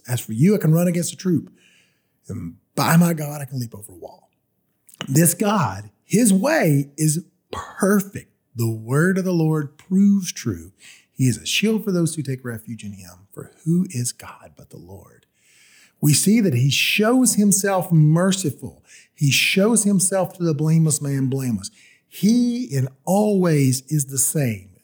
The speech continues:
now and forevermore. You see, there is no one like God. He alone is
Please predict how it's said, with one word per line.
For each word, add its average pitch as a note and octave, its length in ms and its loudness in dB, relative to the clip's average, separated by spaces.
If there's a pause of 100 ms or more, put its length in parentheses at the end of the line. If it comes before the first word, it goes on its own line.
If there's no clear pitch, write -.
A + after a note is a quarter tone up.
(160)
now B2+ 460 -2
and A2 180 -16
forevermore. F2+ 880 -20 (880)
You D3+ 220 6
see, G3+ 600 0 (520)
there E3+ 500 2
is F3 400 0
no D3+ 360 2
one D3 420 2
like A2+ 380 -4
God. A#2+ 420 -10 (180)
He D#3+ 520 2 (100)
alone D#3 760 -2 (180)
is C3+ 580 -6